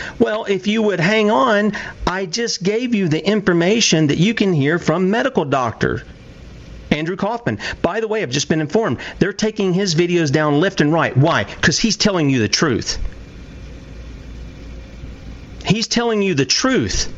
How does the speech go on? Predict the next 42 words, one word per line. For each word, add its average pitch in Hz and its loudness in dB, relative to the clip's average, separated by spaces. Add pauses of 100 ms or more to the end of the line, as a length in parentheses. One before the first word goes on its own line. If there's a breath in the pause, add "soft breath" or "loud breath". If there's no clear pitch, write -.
(640 loud breath)
They 160 0
tried 208 -4
to 202 -2
shut 202 -2
down 185 2
Nurse 190 2
Kate 220 0
over 160 0
in 151 2
the 147 2
U 175 2
K. 196 0 (380 loud breath)
Look, 208 2
a, 139 -4
a 135 -4
Muslim 220 -2
group, 123 -2 (720)
um, 131 -2
Five - -2
Pillars, 226 -2 (360 loud breath)
they 160 4
wanted 254 2
to 214 4
have 196 0
her - 2
on 220 4 (180)
to 190 2
explain 202 0
the 147 0
issue 190 4
of 139 2
what 170 2
was 160 4
going 165 2
on 196 4
there, 117 4
the 113 6
issue 214 4
with 220 0
five 202 0
G, 185 0
her, 143 2